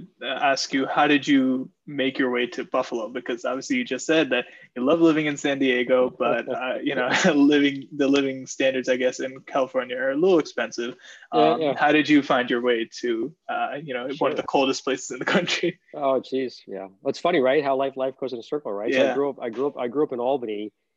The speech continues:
Speaker 2: and,
Speaker 1: Mm-hmm.
Speaker 2: and for the same reasons, cold, and this, couldn't wait to get out, right? So I went to Boston, with the big city, blah, blah, blah, and made way, way down to Texas and California, right? So I went from East Coast to,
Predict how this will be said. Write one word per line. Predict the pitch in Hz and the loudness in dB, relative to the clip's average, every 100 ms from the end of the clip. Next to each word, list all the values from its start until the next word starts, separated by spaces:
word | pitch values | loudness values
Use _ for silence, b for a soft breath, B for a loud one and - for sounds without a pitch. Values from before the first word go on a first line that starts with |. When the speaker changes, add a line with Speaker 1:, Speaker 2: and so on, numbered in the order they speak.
| _ - | _ -14
Speaker 2:
and, | 117 | -8
Speaker 1:
Mm-hmm. | 120 143 - | -8 -10 -12
Speaker 2:
and | 101 101 _ _ _ | -14 -14 _ _ _
for | - 135 | -6 -4
the | |
same | 113 139 127 | 0 0 2
reasons, | 131 123 120 | 0 0 -4
cold, | - 135 131 135 127 | -4 -2 2 2 0
and | 120 | -2
this, | 123 139 - _ - | -4 -6 -10 _ -4
couldn't | 156 139 113 | -2 -2 0
wait | 127 147 - | 0 0 -2
to | 104 | -6
get | 101 | -4
out, | 101 117 98 90 - | -2 -2 -2 -6 -10
right? | 98 110 131 | -8 -8 -4
So | 123 | -2
I | |
went | 123 120 | 0 -2
to | |
Boston, | 101 123 131 - | 0 0 0 -2
with | 117 | -6
the | 107 | -6
big | 104 117 | -8 -6
city, | - 127 120 | -4 -2 -2
blah, | 110 | -2
blah, | 110 | -2
blah, | 113 120 | -2 -2
and | 117 101 b b b | -4 -8 b b b
made | 120 127 | -2 0
way, | 127 127 | 2 0
way | 120 123 | 0 0
down | 120 123 123 | 0 -2 -2
to | 113 | -4
Texas | - 151 - 143 127 | -4 -6 -6 -8 -8
and | 104 | -4
California, | 123 117 - 135 139 139 | -2 -2 -4 -2 -2 -2
right? | 120 127 | -2 0
So | 127 | 0
I | |
went | 131 127 | 0 -2
from | 127 | -4
East | 135 135 | -6 -4
Coast | 139 - | -6 -4
to, | 123 | -8